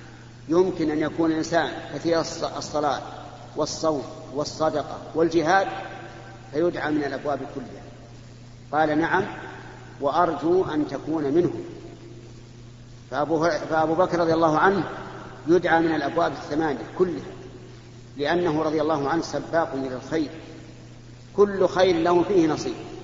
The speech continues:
حتى إنه رضي الله عنه حث النبي صلى الله عليه وسلم ذات يوم على الصدقة ورغب فيها. فأتى عمر رضي الله عنه وكان يحب أن يسبق أبا بكر،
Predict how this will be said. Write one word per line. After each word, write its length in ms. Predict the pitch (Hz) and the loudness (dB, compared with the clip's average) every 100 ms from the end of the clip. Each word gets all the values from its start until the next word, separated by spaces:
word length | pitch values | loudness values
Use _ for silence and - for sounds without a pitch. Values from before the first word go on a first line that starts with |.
| - - - - - - - - | -16 -16 -18 -18 -18 -18 -18 -4
حتى 260 | 160 - 180 | -2 4 4
إنه 220 | 180 175 | 8 8
رضي 160 | 170 160 | 6 6
الله 240 | 160 139 | 4 4
عنه 220 | 151 175 147 - 175 | 4 2 0 -2 -2
حث 260 | 180 - | -2 0
النبي 380 | 151 147 147 156 | 2 2 2 0
صلى 160 | 135 135 | -2 -2
الله 140 | 147 | -2
عليه 100 | 139 | -2
وسلم 260 | 139 143 131 | -4 -4 -2
ذات 200 | 131 135 | -2 -2
يوم 200 | 147 127 | -2 -2
على 100 | 127 | -4
الصدقة 440 | - 143 120 - - - - - - - - - - - - - - - - - - - - - - - - | -4 -6 -6 -12 -14 -16 -18 -18 -18 -18 -18 -18 -18 -18 -18 -18 -18 -18 -18 -18 -18 -18 -18 -18 -18 -14 0
ورغب 380 | 175 185 - 170 | 4 6 6 2
فيها. 340 | 143 - - - - - - - - - - - - - - - - - - - - - | 2 -4 -8 -10 -14 -14 -16 -16 -18 -18 -18 -18 -20 -20 -20 -20 -20 -18 -18 -20 -8 2
فأتى 440 | 175 180 175 170 - - - - - - - - - - - | 4 6 6 6 2 -6 -10 -10 -12 -14 -14 -16 -18 -18 -6
عمر 300 | 131 185 175 | 6 8 8
رضي 160 | 151 135 | 6 4
الله 260 | 135 127 120 | 2 0 0
عنه 220 | 165 151 - - - - - - - - - | 0 -2 -6 -12 -14 -16 -16 -16 -18 -18 -8
وكان 320 | 135 156 180 175 | -4 2 4 4
يحب 460 | 156 147 180 143 | 2 2 0 2
أن 200 | 143 143 | 2 2
يسبق 380 | 160 - 147 139 | 0 0 -4 -4
أبا 260 | 127 123 127 | -2 -2 -2
بكر، 280 | 156 - | -2 -4